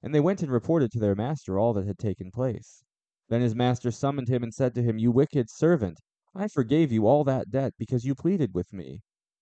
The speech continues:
And should not you have had mercy on your fellow servant, as I had on you?' And in anger his master delivered him to the jailers until he should pay his debt. So also my heavenly Father will do to every one of you,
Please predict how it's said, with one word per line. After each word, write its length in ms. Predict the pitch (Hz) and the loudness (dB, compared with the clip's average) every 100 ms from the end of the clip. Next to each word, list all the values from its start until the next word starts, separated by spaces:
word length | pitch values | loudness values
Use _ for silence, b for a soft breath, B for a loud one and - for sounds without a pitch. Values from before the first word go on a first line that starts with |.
| - | -8
And 160 | 127 | -6
should 300 | - 180 127 | 2 0 2
not 260 | 139 151 - | -2 0 0
you 280 | 110 135 160 | 0 4 4
have 140 | 123 | 4
had 220 | 127 104 | 2 0
mercy 360 | 98 120 - 127 | 0 -4 -4 -6
on 100 | 104 | -2
your 160 | 104 | -2
fellow 300 | 120 135 131 | 0 0 -2
servant, 480 | 127 120 123 160 165 | -2 -2 -2 -4 -8
as 140 | 113 101 | -4 0
I 160 | 104 | 0
had 240 | 123 120 120 | 0 0 0
on 180 | 117 104 | -2 -2
you?' 300 | 104 139 160 _ _ _ _ - | -4 -4 -8 _ _ _ _ -4
And 120 | 120 | -2
in 120 | 120 | 2
anger 300 | 139 160 104 | 0 2 2
his 180 | 104 107 | 2 0
master 340 | 123 131 135 | -2 -2 -2
delivered 420 | 120 120 156 123 | 0 2 2 0
him 160 | 98 95 | -2 -6
to 80 | 110 | -6
the 100 | 101 | -4
jailers 540 | 101 127 113 67 - | 0 0 0 -4 -12
until 260 | - 95 104 | -14 -4 -2
he 180 | 113 120 | 0 -2
should 200 | 101 90 | -4 -4
pay 200 | 110 101 | 0 0
his 180 | 101 90 | -2 -2
debt. 280 | 107 117 - _ _ _ _ _ _ | -4 -4 -10 _ _ _ _ _ _
So 300 | - - 120 | -2 6 8
also 360 | 117 131 - 107 | 10 8 4 0
my 160 | 101 95 | 2 0
heavenly 320 | 123 123 117 | -2 -2 -4
Father 360 | 120 123 104 | 0 2 2
will 160 | 98 101 | 0 0
do 240 | 104 123 117 | 0 0 2
to 160 | 110 | 4
every 200 | 120 127 | 4 2
one 180 | 120 127 | 0 0
of 140 | 110 | 0
you, 300 | 113 143 - | 0 0 -2